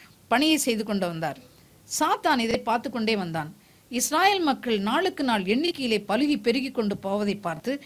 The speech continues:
"எப்படியாவது இந்த இஸ்ராயல் மக்களை அழிக்கணும், இவங்களை குறைக்கணும்" என்று சொல்லி அவன் சதித்திட்டம் செய்தான். இதற்கு இந்த பரிசுத்தவான் தாவீதை ஒரு கருவியாக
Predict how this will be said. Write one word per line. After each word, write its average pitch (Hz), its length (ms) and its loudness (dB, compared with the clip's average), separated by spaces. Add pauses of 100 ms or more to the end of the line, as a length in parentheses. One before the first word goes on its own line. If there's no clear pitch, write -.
(280)
"எப்படியாவது 381 600 8
இந்த 339 120 2
இஸ்ராயல் 302 420 4
மக்களை 240 500 0 (300)
அழிக்கணும், 247 500 2 (140)
இவங்களை 196 300 -2
குறைக்கணும்" 311 500 0
என்று 202 180 0
சொல்லி 196 260 -4
அவன் 214 300 -4
சதித்திட்டம் 208 460 -6
செய்தான். 156 400 -6 (420)
இதற்கு 247 680 4 (200)
இந்த 226 260 -2
பரிசுத்தவான் 262 640 0
தாவீதை 330 500 6
ஒரு 214 200 2
கருவியாக 233 640 2